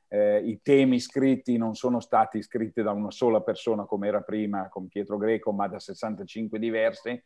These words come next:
per cui non si è potuti co-, coordinarli al meglio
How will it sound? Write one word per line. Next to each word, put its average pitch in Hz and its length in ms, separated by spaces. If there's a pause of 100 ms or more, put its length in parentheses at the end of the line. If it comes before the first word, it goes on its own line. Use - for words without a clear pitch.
(320)
per 117 160
cui 123 220
non 113 140
si 120 160
è 110 60
potuti 117 460
co-, 107 300 (100)
coordinarli 110 720
al 107 120
meglio 110 640